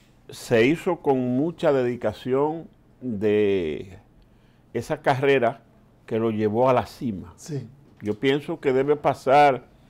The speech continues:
Speaker 1: entre los,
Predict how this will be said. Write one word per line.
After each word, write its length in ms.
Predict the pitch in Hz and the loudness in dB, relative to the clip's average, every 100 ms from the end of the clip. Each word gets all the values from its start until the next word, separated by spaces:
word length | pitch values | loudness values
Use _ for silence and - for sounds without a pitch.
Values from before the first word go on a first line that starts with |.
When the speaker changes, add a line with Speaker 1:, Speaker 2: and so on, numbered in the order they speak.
| - - - - - | -20 -20 -20 -20 -8
Speaker 1:
entre 1040 | 110 120 113 - 113 110 104 95 90 - - _ _ - - - - _ - | -4 -4 -4 -2 2 4 4 0 -4 -8 -14 _ _ -20 -20 -20 -20 _ -6
los, 760 | 107 104 101 95 92 73 52 | -2 0 0 0 -2 -4 -8